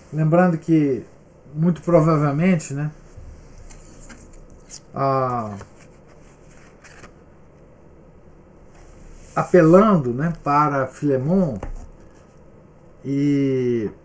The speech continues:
<clears throat> lembrando que o que ele fez a Filemon, né, convertendo-o, sendo o pai espiritual dele, ele queria fazer exatamente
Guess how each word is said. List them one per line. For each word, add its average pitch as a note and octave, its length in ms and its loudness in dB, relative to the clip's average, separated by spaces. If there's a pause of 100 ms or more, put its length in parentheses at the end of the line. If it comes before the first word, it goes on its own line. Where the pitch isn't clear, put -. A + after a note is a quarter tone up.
(160)
<clears throat> - 680 -10
lembrando F3 540 6
que F3+ 160 0
o D#3+ 80 2
que F#3 120 0
ele F#3+ 140 6
fez G3+ 480 0
a F3 100 6
Filemon, G3 680 2
né, D#3+ 260 -4 (2000)
convertendo-o, D3 880 0 (520)
sendo C#3 300 -6
o - 20 -10
pai F3 260 2
espiritual D3 680 0
dele, C3+ 440 4 (1300)
ele D3+ 140 0
queria F#3+ 280 8
fazer E3+ 380 4
exatamente F3 1000 2